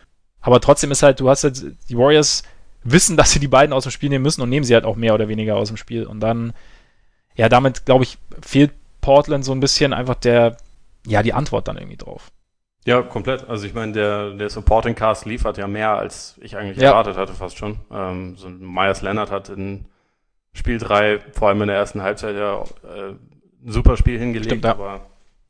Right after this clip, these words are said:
Speaker 2: also dadurch konnte sich Portland ja auch in Spiel zwei, zwei und drei jeweils eine hohe Führung erspielen. Nur das Ganze nach Hause bringen müssten dann wahrscheinlich im Idealfall schon Lillard und McCollum. Und gerade Lillard ist halt aktuell,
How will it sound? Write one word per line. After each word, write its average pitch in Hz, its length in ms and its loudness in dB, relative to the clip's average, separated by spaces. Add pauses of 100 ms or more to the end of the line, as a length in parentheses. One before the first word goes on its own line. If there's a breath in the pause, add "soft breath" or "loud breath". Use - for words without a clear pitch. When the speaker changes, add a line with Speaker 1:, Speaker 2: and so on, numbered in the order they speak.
(640)
Speaker 2:
also 110 340 -6 (120)
dadurch 113 520 -4
konnte 127 220 -4
sich 113 180 -10
Portland 117 340 -2
ja 107 100 -4
auch - 380 -6
in 113 160 -14
Spiel 107 240 4
zwei, 110 500 0
zwei 113 260 -2
und 113 100 -8
drei 110 160 0
jeweils 113 460 -2
eine 110 100 -4
hohe 110 300 0
Führung 113 340 -4
erspielen. 113 460 -6 (640)
Nur 104 560 -2 (1200)
das - 180 -12
Ganze 110 240 -2
nach 104 160 -4
Hause 123 200 2
bringen 107 300 2
müssten 110 340 -4
dann 101 300 -4
wahrscheinlich 104 540 -2
im 110 100 -4
Idealfall 101 580 0
schon 117 440 -2
Lillard 113 280 0
und 113 160 -4
McCollum. 113 400 -2
Und 98 120 -6
gerade 101 260 2
Lillard 113 200 2
ist 98 120 -6
halt 104 140 -2
aktuell, 107 500 -4